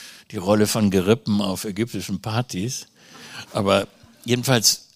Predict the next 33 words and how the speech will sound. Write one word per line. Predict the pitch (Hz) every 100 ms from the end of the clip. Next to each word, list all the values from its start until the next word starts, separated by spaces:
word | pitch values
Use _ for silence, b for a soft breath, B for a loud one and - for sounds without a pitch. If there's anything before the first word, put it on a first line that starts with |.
| -
angenommen, | 120 131 123 120 113
die | 107
Geschichte | 104 - 127 - 107
stimmt, | - 175 185 107 98
dann | 95
muss | 120 -
man | 123 110
ja | 113
überlegen, | 113 110 110 135 123 107
was | 110 123
ist | 117
eigentlich | - 113 104 113 - - - b b b _
der | 104
Gag | 101 156 -
des | - 98 -
Ganzen? | 85 82 - 170
Warum | 92 110
haben | 120
die | 120
das | 117 117
gemacht? | - 135 156 120 - - B B
Und | -
es | 113 -
ging | 143 120
definitiv | 113 170 175 120 - 117 -
nicht | 139 160 139
darum, | 104 110 127 113
der | 101
Party | 110 110 113 113
den | 95 92
Stecker | - - 185 - 92
zu | - 190
ziehen | - - 90 98